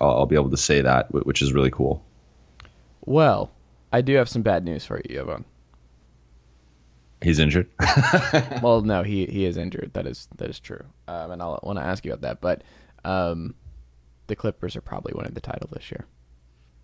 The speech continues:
Speaker 2: The year after you, you leave
Speaker 1: Th-,
Speaker 2: the beat. The Clippers
Speaker 1: th-,
Speaker 2: are
Speaker 1: that
Speaker 2: probably
Speaker 1: would be
Speaker 2: winning the title.
Speaker 1: something.
Speaker 2: Yeah.
Speaker 1: They, they could.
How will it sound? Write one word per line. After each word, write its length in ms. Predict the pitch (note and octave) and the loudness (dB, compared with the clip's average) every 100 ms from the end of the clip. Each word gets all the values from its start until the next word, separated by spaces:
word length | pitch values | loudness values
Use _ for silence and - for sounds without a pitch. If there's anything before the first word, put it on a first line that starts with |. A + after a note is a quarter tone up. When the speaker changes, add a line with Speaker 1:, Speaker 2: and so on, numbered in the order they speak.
| _ | _
Speaker 2:
The 80 | A#2+ | -2
year 140 | G#2+ F2+ | 0 -2
after 180 | - | -4
you, 320 | D#2+ - - - - | -8 -6 -6 -10 -8
you 120 | G2+ | -4
leave 120 | G2 | 0
Speaker 1:
Th-, 80 | - | 0
Speaker 2:
the 60 | - | 0
beat. 260 | F#2 F#2+ - _ _ | -8 -8 -10 _ _
The 60 | |
Clippers 140 | B2 C3 G#2 | 2 4 4
Speaker 1:
th-, 40 | |
Speaker 2:
are 40 | G2+ | 4
Speaker 1:
that 80 | A2 | 8
Speaker 2:
probably 140 | C#3 | 8
Speaker 1:
would 80 | C#3+ | 8
be 60 | C3+ | 6
Speaker 2:
winning 40 | |
the 60 | - | 6
title. 80 | C#3 | 4
Speaker 1:
something. 340 | D3 G#2+ A2 - _ - | 4 2 2 -6 _ -8
Speaker 2:
Yeah. 200 | G2+ G2 | -2 2
Speaker 1:
They, 140 | G#2 G#2+ | 4 6
they 120 | B2+ | 4
could. 420 | C3 F3+ C#3+ | 6 6 6